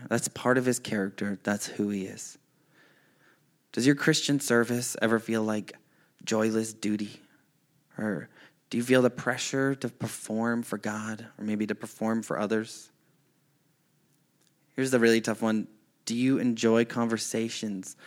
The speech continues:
about the shortcomings of others? What are we trying to prove to God, to others, or ourselves? Just let this truth about God seep in.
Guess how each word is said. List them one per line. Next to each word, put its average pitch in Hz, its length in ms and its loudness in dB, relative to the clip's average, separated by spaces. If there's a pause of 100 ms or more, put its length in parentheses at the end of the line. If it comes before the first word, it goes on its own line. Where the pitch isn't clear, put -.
(220)
about 110 280 0
the 104 80 -4
shortcomings 101 1040 0 (100)
of 107 120 -4
others? 113 600 -6 (1800)
What 131 160 0
are 143 80 6
we 147 120 4
trying 127 300 2
to 117 60 0
prove - 540 -6 (880)
to - 80 -4
God, 104 600 2 (100)
to - 140 -8
others, 104 640 -4 (100)
or 107 100 -2
ourselves? 101 720 -4 (1200)
Just 127 220 -6
let 135 300 4
this 156 280 2
truth 120 480 2
about 107 300 2
God 104 380 0 (240)
seep 123 520 -2
in. 107 380 -8